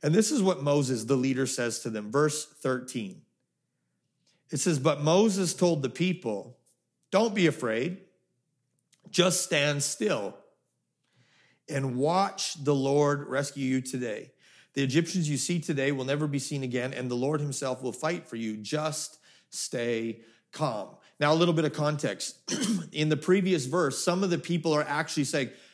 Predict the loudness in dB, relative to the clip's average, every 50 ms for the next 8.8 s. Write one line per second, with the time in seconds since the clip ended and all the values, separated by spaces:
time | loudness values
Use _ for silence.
0 | _ -8 -2 2 4 4 6 6 4 4 4 4 4 2 2 2 2 2 2 2
1 | 2 2 0 0 0 -2 0 0 0 2 2 0 0 -2 -2 -2 -2 0 0 -2
2 | -2 -2 -4 -4 0 2 2 2 2 2 4 2 2 4 2 2 2 4 2 2
3 | 2 2 2 2 2 2 0 0 0 2 2 4 4 4 2 2 0 0 0 0
4 | -2 -2 -4 -4 -2 -2 0 2 2 0 0 -2 -6 -6 -6 -6 -4 -2 -2 -2
5 | -2 -2 -4 -4 -4 -4 -4 -4 -6 -6 -8 -10 -16 -18 _ _ _ _ _ _
6 | _ _ _ _ -6 -2 0 2 2 2 2 2 0 0 0 -2 0 2 4 4
7 | 4 4 2 0 -2 0 -2 -2 -2 -2 -2 -2 -2 -2 0 0 -2 -2 -2 -4
8 | -6 -6 -6 -6 -8 -6 -6 -6 -6 -4 -2 -2 0 0 -2 -4